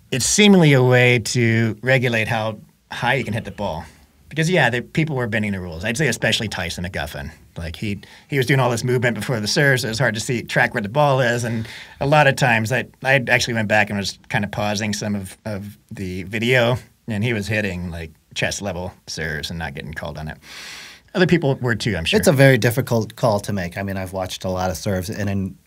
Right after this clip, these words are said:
Speaker 2: real time, it's, it's one of the more difficult things to be able to make a distinction between illegal and legal.
Speaker 1: Yeah, for sure.
Speaker 2: In any sense.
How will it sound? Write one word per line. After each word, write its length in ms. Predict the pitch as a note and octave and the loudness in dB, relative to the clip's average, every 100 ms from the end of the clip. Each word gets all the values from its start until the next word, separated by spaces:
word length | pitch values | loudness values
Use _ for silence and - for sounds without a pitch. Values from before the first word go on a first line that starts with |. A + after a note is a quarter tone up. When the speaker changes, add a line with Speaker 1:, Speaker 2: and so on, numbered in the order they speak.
| _ - | _ -8
Speaker 2:
real 300 | G#2 C3+ D3+ | 0 2 4
time, 480 | D#3+ D#3 E3+ F3 - _ _ _ _ - - - - - | 4 6 6 2 -4 _ _ _ _ -20 -20 -20 -20 -12
it's, 340 | F#2+ - - _ - | -8 -8 -8 _ -4
it's 260 | A#2+ A2 - G#2 - _ _ _ | -2 -2 -6 -12 -16 _ _ _
one 340 | - B2 C#3+ B2+ | -4 2 4 4
of 100 | G2+ | 4
the 140 | G#2+ | 2
more 320 | G2+ G#2 G#2 | 2 2 2
difficult 500 | F#2+ A2 G#2 F#2+ F2+ - | 0 -2 -2 -4 -6 -4
things 300 | F2+ F2+ - | -6 -6 -8
to 100 | E2 | -6
be 180 | F2+ F2+ | -4 -4
able 180 | F2 F2+ | -4 -6
to 420 | - F2 E2+ D#2+ - | -8 -8 -8 -8 -6
make 240 | A2 A2+ | -4 -2
a 20 | |
distinction 500 | G2 F#2+ G2+ F#2 - | -4 -4 -4 -4 -6
between 600 | E2 E2 G2+ F2 E2+ D#2 D#2 _ _ _ _ _ _ _ _ _ | -8 -8 -8 -6 -6 -8 -14 _ _ _ _ _ _ _ _ _
illegal 480 | A2 F2+ F2+ E2+ E2 - | -6 -6 -6 -8 -10 -10
and 160 | F2 | -10
legal. 420 | F2+ E2 D#2+ D#2 - - | -8 -10 -12 -14 -14 -8
Speaker 1:
Yeah, 180 | - - _ _ _ - | -6 -6 _ _ _ -8
for 120 | G#2+ | -4
sure. 180 | G#2 E2 | -2 -2
Speaker 2:
In 120 | B2 | 0
any 140 | A#2 G2+ | 0 -2
sense. 420 | - D#2+ E2 | -4 -8 -10